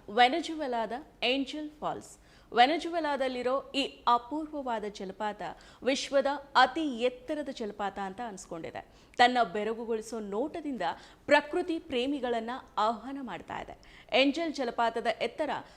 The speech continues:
ಸುಮಾರು ಮೂರು ಸಾವಿರದ ಇನ್ನೂರ ಹನ್ನೆರಡು ಅಡಿ ಇದೆ. ಜೊತೆಗೆ ಇದರ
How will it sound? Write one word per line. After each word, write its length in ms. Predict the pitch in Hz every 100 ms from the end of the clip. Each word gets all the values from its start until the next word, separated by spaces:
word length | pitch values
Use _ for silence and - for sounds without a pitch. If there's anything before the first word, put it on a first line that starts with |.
| -
ಸುಮಾರು 600 | - 294 294 302 - -
ಮೂರು 280 | 226 277 302
ಸಾವಿರದ 380 | 294 269 247 247 269 - 254
ಇನ್ನೂರ 320 | 285 330 302 311 320 -
ಹನ್ನೆರಡು 520 | 233 269 330 277 269
ಅಡಿ 300 | - 190 226
ಇದೆ. 220 | 190 - - - - 185
ಜೊತೆಗೆ 600 | 247 320 262 - - -
ಇದರ 220 | 262 294